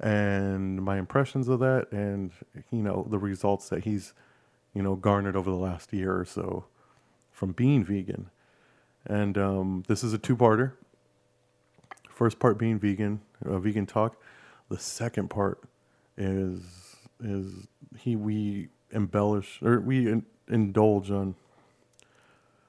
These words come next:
hold on. The second episode being a story of tragedy. This, this episode's good. I like this episode. We talked a lot, you know. But the next episode,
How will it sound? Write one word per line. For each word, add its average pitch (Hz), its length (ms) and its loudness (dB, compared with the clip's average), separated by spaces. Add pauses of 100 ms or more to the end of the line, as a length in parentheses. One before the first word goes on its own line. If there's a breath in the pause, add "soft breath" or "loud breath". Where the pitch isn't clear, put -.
(140 soft breath)
hold - 220 -12
on. - 60 -14 (960)
The 104 60 -12
second 123 360 2
episode 95 440 -4
being 101 480 2
a 98 380 0 (340)
story 113 680 6
of 95 500 2 (800)
tragedy. 90 640 0 (1160)
This, 110 320 4
this 123 260 4
episode's 110 440 6
good. 90 220 0 (120)
I 104 60 2
like 104 220 6
this - 160 -2
episode. 98 360 0
We 98 100 -2
talked 95 300 -2
a 95 40 -2
lot, 98 260 2 (240)
you 98 100 -2
know. 95 200 -2 (1120 loud breath)
But 107 100 -4
the 104 60 0
next 107 340 2
episode, 95 420 -2